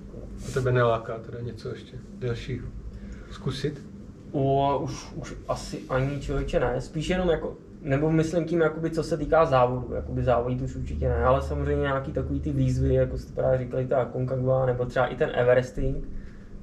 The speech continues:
Speaker 2: tak to bych si třeba někdy jakoby zkusil. Ale vím, že jakoby, když to budu chtít zkoušet, tak, tak se na to trošičku musím připravit, protože úplně z vole si myslím, že to je nesmysl. To,
Speaker 1: Hmm.
Speaker 2: to, to,
Speaker 1: No, to
Speaker 2: to
Speaker 1: je
Speaker 2: jako
Speaker 1: jasný.
Speaker 2: nechci, nechci absolvovat. To nemá jakoby pro mě žádný význam, ne.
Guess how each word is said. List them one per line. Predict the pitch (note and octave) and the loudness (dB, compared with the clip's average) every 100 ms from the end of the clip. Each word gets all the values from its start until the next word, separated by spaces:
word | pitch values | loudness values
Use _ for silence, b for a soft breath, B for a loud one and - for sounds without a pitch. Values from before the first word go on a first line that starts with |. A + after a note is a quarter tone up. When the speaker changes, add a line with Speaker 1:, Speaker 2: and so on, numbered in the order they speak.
| - | -8
Speaker 2:
tak | C3+ B2 | -4 -4
to | - | -2
bych | C3+ C3+ | -4 -4
si | C#3 | -6
třeba | - C#3+ | 0 0
někdy | C3+ C3+ C3+ | 2 2 2
jakoby | C3 D3+ | 2 -2
zkusil. | A2 - - G2+ | -4 -6 -8 -2
Ale | - C3 | 4 4
vím, | C3+ C3+ | 4 2
že | C3+ | 2
jakoby, | C3 C3 C#3 C#3+ - B B B - | 0 -2 -4 -4 -8 B B B -2
když | C3+ C3+ | 0 0
to | D#3 | 0
budu | C#3 C#3 | 0 0
chtít | C3+ - | -2 -6
zkoušet, | - B2+ B2+ C#3+ C3+ | -2 0 2 2 2
tak, | - - - | -2 -8 -8
tak | B2+ - | -8 -4
se | C#3+ | 0
na | C3+ | 2
to | B2+ C3+ | 2 -2
trošičku | D3 C3+ C#3 C3 - | 0 0 0 -4 -4
musím | C#3 C3 C#3+ | -2 0 -2
připravit, | B2+ B2 B2+ B2 | -2 2 4 4
protože | A#2+ - A#2+ B2 | 0 -6 -4 -4
úplně | A#2+ B2 | 0 0
z | A#2+ | 2
vole | A#2+ A#2+ A#2+ A#2 | 2 4 4 0
si | B2+ | -4
myslím, | C3+ - B2+ | -10 -6 -6
že | |
to | B2+ C3+ | -4 -2
je | B2+ | 0
nesmysl. | B2+ C3+ B2+ - - | -2 -4 -6 -8 -10
To, | - - - | -12 -10 -4
Speaker 1:
Hmm. | B2+ B2+ - - | -2 -4 -6 -8
Speaker 2:
to, | B2+ - | -6 -6
to, | - | -4
Speaker 1:
No, | B2+ | -2
to | |
Speaker 2:
to | C3 C#3+ | 0 2
Speaker 1:
je | |
Speaker 2:
jako | B2 C3+ | 2 4
Speaker 1:
jasný. | B2+ A#2 - | 2 0 -6
Speaker 2:
nechci, | - | -6
nechci | - - - | -8 -4 -4
absolvovat. | B2 - A#2 - - - - - | -4 -6 -4 -6 -8 -14 -16 -12
To | - | -2
nemá | C#3 D3+ D3 | 0 4 4
jakoby | C3+ C#3 C#3+ | 2 0 -2
pro | C3 C3+ C3 | -4 -4 -2
mě | C3 | 2
žádný | B2+ B2+ B2+ B2+ | 2 2 2 2
význam, | B2+ B2 B2 | 0 -2 -4
ne. | - - - - | -6 -10 -12 -12